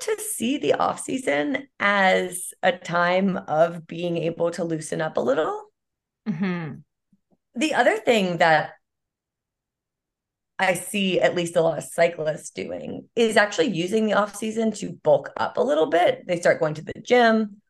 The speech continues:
Speaker 1: which is going to increase your, like, need for calories and decrease
Speaker 2: Mm-hmm.
Speaker 1: your need quite so tight about them. And then they kind of include a period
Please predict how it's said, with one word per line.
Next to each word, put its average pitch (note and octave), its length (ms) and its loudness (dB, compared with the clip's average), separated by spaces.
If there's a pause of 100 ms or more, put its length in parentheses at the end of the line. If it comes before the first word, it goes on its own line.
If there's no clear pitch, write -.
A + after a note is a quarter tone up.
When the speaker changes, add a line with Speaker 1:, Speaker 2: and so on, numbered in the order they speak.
Speaker 1:
which G#3 180 2
is A3 160 0
going A#3 380 4
to - 200 -2
increase D#3 600 -6
your, C#3+ 460 -2 (100)
like, C#3 320 0
need E3 320 2
for E3 80 2
calories D#3 720 0
and D3+ 320 0
decrease D#3 420 -2
Speaker 2:
Mm-hmm. D#3 100 -4
Speaker 1:
your D3+ 160 -2
need D3+ 140 -16 (300)
quite D3 200 2
so D#3+ 160 -2
tight - 360 -6
about - 300 -2
them. D4+ 300 -4 (1400)
And G#3+ 180 6
then G3 140 8
they F3+ 160 6
kind E3+ 260 2
of D#3+ 160 6
include D#3+ 560 0
a D3+ 80 2
period C#3+ 760 2